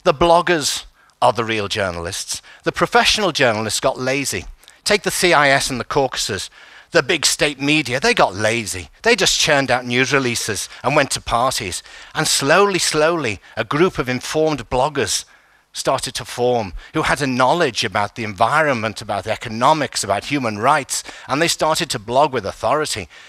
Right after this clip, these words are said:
It's what I call the middle media, taking over where lazy mainstream media failed. And mainstream media failed because they had the broadcast at model,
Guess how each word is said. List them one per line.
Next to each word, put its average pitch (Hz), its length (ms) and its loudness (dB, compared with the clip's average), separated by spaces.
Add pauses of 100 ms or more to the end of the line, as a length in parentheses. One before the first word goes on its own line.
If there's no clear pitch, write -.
It's 165 140 -2
what 240 100 8
I 254 80 6
call 165 240 4
the 139 100 4
middle 139 340 2
media, 120 480 -2 (360)
taking 160 360 0
over 143 340 2
where 113 220 2
lazy 127 420 0
mainstream 117 580 -4
media 117 440 -4 (500)
failed. 107 500 -4 (440)
And 131 140 -4
mainstream 220 460 2
media 165 240 0
failed 107 520 0
because 135 580 0 (220)
they 151 100 -4
had 147 340 -2
the 127 120 -8
broadcast 170 720 0 (120)
at 156 240 -2
model, 95 400 -4